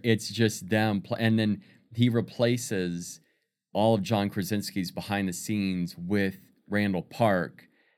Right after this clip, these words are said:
and he's like, "Yeah, I thought of this for, like, years, and it's been just brewing." And it's hilarious. This trailer, I'm like, again, makes me love John Krasinski and makes me, I've always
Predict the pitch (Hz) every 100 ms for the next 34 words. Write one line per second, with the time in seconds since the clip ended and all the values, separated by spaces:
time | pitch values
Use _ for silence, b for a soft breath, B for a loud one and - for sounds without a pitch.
0 | _ 104 101 117 117 98 - 123 123 117
1 | 120 123 110 104 - 104 90 82 - 95
2 | 107 120 107 87 76 - 98 90 87 -
3 | 101 95 95 - 92 101 110 98 69 67
4 | - 107 101 98 92 B B B - 131
5 | 185 208 254 285 95 - 123 143 151 -
6 | 170 180 151 135 120 117 160 135 90 -
7 | B B 131 180 185 214 175 156 165 147
8 | 123 120 110 107 - 113 101 - 95 92
9 | 87 - B - 113 131 147 139 117 -
10 | _ _ _ _ - 123 120 - 170 185
11 | 120